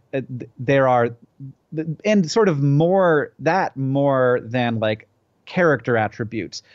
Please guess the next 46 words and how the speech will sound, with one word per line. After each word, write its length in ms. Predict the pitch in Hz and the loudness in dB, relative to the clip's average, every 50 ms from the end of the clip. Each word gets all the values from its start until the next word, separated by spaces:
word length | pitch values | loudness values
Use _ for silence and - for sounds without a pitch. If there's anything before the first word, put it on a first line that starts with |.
| - _ | -10 _
which 160 | - 151 - | -4 -2 0
I 80 | 147 131 | 0 -2
feel 260 | 120 - 143 135 131 | 0 0 0 0 2
like 200 | 120 120 113 113 | 2 0 0 -2
can 180 | - - 127 117 | -2 -4 -2 -2
be 240 | 110 110 120 113 | -2 -2 -4 -4
pretty 320 | 113 - - - 131 123 113 | -4 -4 -4 -2 -2 0 0
malleable. 720 | 110 107 110 110 110 110 110 113 98 101 101 101 107 110 | 0 0 0 0 0 0 0 -2 -2 -2 -2 -2 -2 0
And, 180 | 113 113 113 113 | 0 0 0 0
and 160 | 123 123 120 110 | 0 0 0 2
as 200 | 107 117 107 98 | 0 0 -2 -2
we 120 | 113 110 | -4 -6
study 320 | - - - 120 107 107 104 | -4 -2 -2 -2 0 0 -2
the 100 | 98 107 | -2 -4
science 460 | 104 - 110 104 104 101 101 - - | -4 -2 -2 -2 -2 -2 -2 -2 -2
of, 260 | 110 98 98 92 - _ _ _ _ _ _ _ _ | -2 -2 -4 -6 -12 _ _ _ _ _ _ _ _
of 200 | - 123 120 107 | -4 -2 -2 -2
sex 320 | - - 123 110 110 - - | 0 -2 -2 -2 -2 -2 -4
and 120 | 113 101 | -4 -2
gender, 380 | 95 110 127 127 120 110 113 104 | -2 0 0 0 0 0 0 0
we 160 | 101 110 110 | 0 -2 -4
see 200 | 107 - 123 120 | -2 -2 -2 -2
that 180 | 107 110 110 - | -2 -2 -2 0
there 180 | 120 117 110 | 0 2 2
are, 220 | 110 107 107 104 - _ _ _ - | 2 2 0 -2 -4 _ _ _ -2
there 160 | - 120 113 | 0 2 2
are 100 | 110 110 | 2 0
tendencies, 640 | 110 - - 151 147 127 123 120 113 117 120 110 101 | 0 0 0 0 2 2 0 -2 -2 -4 -4 -4 -4
but 180 | - 120 - - | -4 -6 -4 -2
no 160 | 110 110 110 | -2 0 0
absolutes 580 | 104 104 - - - 110 107 123 123 120 - | 0 -2 -4 -4 -4 -2 -2 -2 -2 -4 -4
in 120 | 117 107 104 | -4 -2 -2
those 200 | 101 104 104 - | -2 -2 -4 -4
things. 300 | - 110 104 98 101 - | -6 -6 -6 -6 -6 -4
So 240 | - 131 123 123 107 | 0 0 2 2 2
that, 220 | 131 131 - 131 | 0 -2 -2 -2
that 220 | 123 147 156 156 - | -2 0 0 0 0
I 100 | 123 113 | -2 -4
feel 160 | 113 - 113 | -4 -4 -6
like 160 | 101 104 98 | -6 -6 -6
is 160 | - 107 95 | -8 -8 -6
easier 340 | 110 110 95 92 101 98 95 | -6 -6 -6 -6 -8 -8 -8
to 100 | 85 98 | -8 -10
get 200 | - - 107 - - | -8 -8 -8 -8 -6
right 360 | 95 107 113 113 107 95 87 - _ _ _ _ _ _ - | -4 -2 0 0 0 -2 -6 -10 _ _ _ _ _ _ -4
than 400 | 117 117 107 104 98 98 95 | 0 0 0 0 0 -2 -6